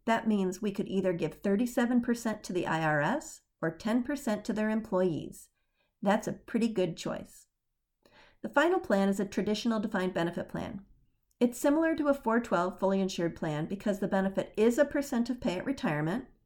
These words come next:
but you do have flexible investments and there's a range of contributions like a cash balance plan. The range is usually bigger than a cash balance plan, but the formula is a little harder to understand. The cash balance is so easy because it looks like a savings account.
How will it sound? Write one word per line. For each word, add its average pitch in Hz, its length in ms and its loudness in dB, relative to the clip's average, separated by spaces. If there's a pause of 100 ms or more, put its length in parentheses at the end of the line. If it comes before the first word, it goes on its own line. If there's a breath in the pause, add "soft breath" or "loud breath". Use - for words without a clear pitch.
(380 loud breath)
but - 120 -2
you 254 60 6
do 294 200 2
have 302 220 2
flexible 220 560 2
investments 196 760 0
and 208 140 2
there's 202 220 0
a 214 60 0
range 170 300 -2
of 190 100 -6
contributions 185 800 -2
like 170 180 -2
a 180 60 -4
cash 175 300 -2
balance 233 320 0
plan. 196 320 -8 (760 soft breath)
The 233 100 0
range 349 300 4
is 277 120 0
usually 254 360 2
bigger 208 360 4
than 180 140 0
a 160 60 -2
cash 165 300 -4
balance 156 300 -4
plan, 147 340 -6
but 190 120 -2
the 196 80 -4
formula 320 560 2
is 233 120 0
a 165 60 -2
little 226 280 2
harder 220 340 0
to - 180 -6
understand. 180 640 -6 (500 soft breath)
The 233 60 -8
cash 277 300 0
balance 202 340 0
is 175 140 -4
so 202 260 2
easy 196 300 0
because 170 320 -4
it - 100 -8
looks 160 200 -6
like 165 180 -4
a 190 60 -6
savings 165 460 -2
account. - 300 -10